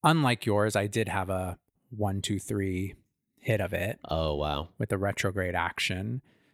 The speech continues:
Speaker 1: So I had a, my first hit at twenty-eight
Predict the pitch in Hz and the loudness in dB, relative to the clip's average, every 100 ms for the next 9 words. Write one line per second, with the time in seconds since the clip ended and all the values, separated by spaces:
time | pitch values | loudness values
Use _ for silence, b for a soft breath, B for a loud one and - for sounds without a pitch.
0 | b - 95 92 101 95 95 - - 110 | b -2 0 0 0 0 -2 -6 -6 -4
1 | 98 95 - 110 - - 98 95 - - | -4 -4 0 2 2 0 -2 -2 -6 -6
2 | - 117 107 101 113 107 113 - - - | -2 0 0 0 0 0 -2 -4 -6 -6